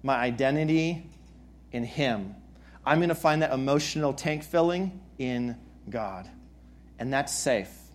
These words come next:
'cause He will not lead you to ruin. We need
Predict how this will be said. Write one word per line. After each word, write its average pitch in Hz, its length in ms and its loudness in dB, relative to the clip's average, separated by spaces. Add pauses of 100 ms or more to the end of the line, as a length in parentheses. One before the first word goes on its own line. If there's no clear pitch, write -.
(220)
'cause 117 140 -10
He 151 340 -2
will 123 140 -2
not 110 400 -4
lead 110 200 -6
you 98 320 -10 (420)
to 113 120 -6
ruin. 104 400 -2 (1900)
We 127 180 -4
need 147 440 2